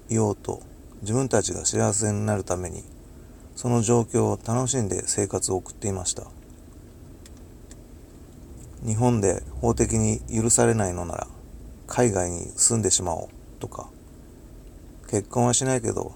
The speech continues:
内縁関係で十分満足してます。未婚でも子供たちと楽しく過ごしているから幸せです。だから、別にいろんな形があっていいと思うんです。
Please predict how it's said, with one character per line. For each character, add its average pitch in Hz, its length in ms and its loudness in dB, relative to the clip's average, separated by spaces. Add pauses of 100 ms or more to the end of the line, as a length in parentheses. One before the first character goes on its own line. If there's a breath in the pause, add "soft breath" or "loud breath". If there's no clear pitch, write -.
(160)
内 113 240 2
縁 120 160 2
関 120 240 2
係 98 160 -4
で 80 220 -2 (460)
十 110 200 0
分 101 320 -4
満 104 180 2
足 85 240 -4
し - 40 -2
て - 80 -4
ま 87 160 -6
す。 - 240 -4 (2000)
未 120 120 -4
婚 127 260 2
で 127 100 6
も 101 240 0 (920)
子 127 80 -6
供 123 220 4
た 110 120 6
ち - 100 -2
と 95 220 -4 (360)
楽 117 180 2
し - 80 -2
く 107 220 -4 (480)
過 110 80 -2
ご 117 100 2
し - 100 2
て 95 140 2
い 92 40 4
る 90 220 -2 (140)
か 98 120 -2
ら - 200 -4
幸 104 260 2
せ - 140 2
で 92 160 -4
す。 - 260 -4 (2500)
だ 117 100 2
か 104 120 2
ら、 - 200 0
別 98 240 2
に 113 100 4
い 113 40 4
ろ 123 120 6
ん 135 60 2
な 135 100 2
形 120 340 2
が 127 80 6
あ 131 40 8
っ 127 40 -2
て - 180 -8
い 131 180 2
い 123 40 -2
と 104 100 -2
思 95 180 -2
う 90 40 -4
ん 87 60 -8
で - 100 -10
す。 - 240 -4